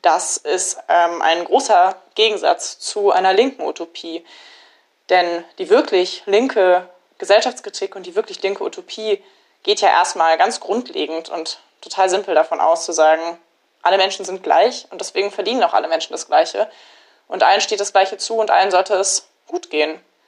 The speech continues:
Deswegen kann man das einfach nicht gleichsetzen. Nee. <laughs> Und gleichzeitig glaube ich auch, dass das, und das spüre ich auch im Alltag, dass ich als linke Aktivistin, die ich bin, ähm,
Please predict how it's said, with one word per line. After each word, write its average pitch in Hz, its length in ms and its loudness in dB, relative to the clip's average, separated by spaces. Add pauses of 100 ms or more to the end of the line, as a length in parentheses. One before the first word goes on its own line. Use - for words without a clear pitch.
(120)
Deswegen 196 240 2
kann 208 100 0
man 196 100 4
das 185 120 2
einfach 185 180 -2
nicht 190 140 -12
gleichsetzen. 170 560 -2 (200)
Nee. 175 180 -6 (380)
<laughs> 269 420 -2 (840)
Und 220 80 0
gleichzeitig 233 360 2
glaube 190 180 2
ich - 120 0
auch, 185 100 4
dass 180 320 -4 (560)
das, 190 200 2
und 185 100 -2
das 180 100 0
spüre 262 220 0
ich 269 160 2
auch 240 160 6
im 202 100 4
Alltag, 196 520 2
dass 180 120 -8
ich 185 200 -4
als 175 380 -2 (420)
linke 185 260 -4
Aktivistin, 196 640 -2
die 180 40 -10
ich - 140 -18
bin, 269 320 0 (260)
ähm, 180 400 -8